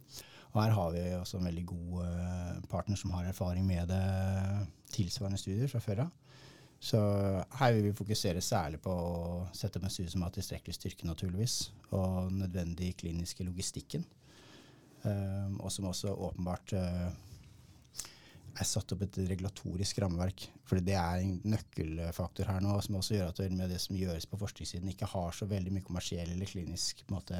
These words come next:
nytteverdi ennå, rett og slett fordi at du, du må sette det opp med en masse kontrollmekanismer.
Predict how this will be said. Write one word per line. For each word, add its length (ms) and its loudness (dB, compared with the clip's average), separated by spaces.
nytteverdi 480 -2
ennå, 320 2
rett 140 2
og 20 -4
slett 160 -6
fordi 220 -2
at 100 -8
du, 80 0
du 80 2
må 140 8
sette 320 2
det 80 2
opp 160 0
med 80 4
en 140 4
masse 260 0
kontrollmekanismer. 1040 2